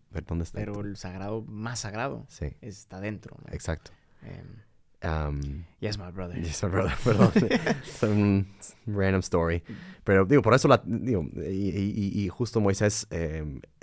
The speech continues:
Speaker 1: es, es, es capaz de, de, de, de realizar, de, de no realizar, de, de, se da, se da cuenta,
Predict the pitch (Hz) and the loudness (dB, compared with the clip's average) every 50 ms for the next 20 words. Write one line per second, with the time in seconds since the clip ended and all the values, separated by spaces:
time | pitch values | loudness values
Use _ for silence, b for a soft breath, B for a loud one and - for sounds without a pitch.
0 | - _ - 98 98 - - - 113 104 - - - 104 98 - - - 92 95 | -16 _ -2 -2 0 0 0 0 0 0 -2 -2 -4 -4 -4 -4 -4 -4 -4 -2
1 | - - 104 110 117 120 113 113 104 98 92 92 92 95 90 90 87 87 90 87 | 0 2 4 4 4 2 2 2 2 2 2 0 0 0 0 0 -2 -2 -2 -2
2 | 85 82 - - 85 85 85 80 80 80 82 80 80 78 - - 85 85 90 87 | -2 -2 -2 -2 -2 -2 -2 -2 -2 -2 -2 -2 -2 -2 -2 -2 -2 -2 0 -2
3 | 82 78 78 82 78 73 78 78 73 - - 80 - - 98 117 101 80 76 76 | -2 -2 -2 -2 -2 -2 -4 -4 -6 -8 -10 -10 -8 -6 -6 -4 -4 -4 -4 -4
4 | 78 78 76 85 85 - - - 98 95 104 110 101 - - 110 110 110 - 104 | -4 -4 -4 -4 -6 -6 -2 0 4 6 6 6 6 4 4 4 4 4 6 6
5 | 104 107 107 117 123 147 160 | 6 6 6 4 2 2 2